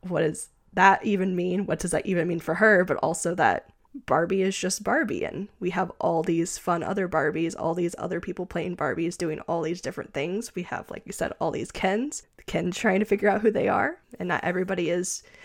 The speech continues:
which I think was also great, and I think it also helped, too, that this movie wasn't, like, completely C G I'd and we just had, like, clones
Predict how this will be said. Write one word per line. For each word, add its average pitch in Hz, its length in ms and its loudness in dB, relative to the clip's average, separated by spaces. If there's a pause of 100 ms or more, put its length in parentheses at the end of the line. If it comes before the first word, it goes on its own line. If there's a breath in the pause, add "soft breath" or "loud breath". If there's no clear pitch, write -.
(100 soft breath)
which 285 140 0
I 339 140 6
think 392 100 6
was 403 140 6
also 240 300 4
great, 180 360 2
and 214 100 0
I 208 60 4
think 247 120 2
it 240 40 4
also 208 220 2
helped, 190 240 0
too, 185 180 0
that 185 140 -4
this 190 160 -8
movie 180 240 4
wasn't, 180 260 2
like, 180 140 -2
completely 185 440 -2
C 175 220 -2
G 170 160 0
I'd 113 280 4
and 185 60 0
we 170 80 -2
just 185 160 -4
had, 185 140 2
like, - 140 -2
clones 165 540 -6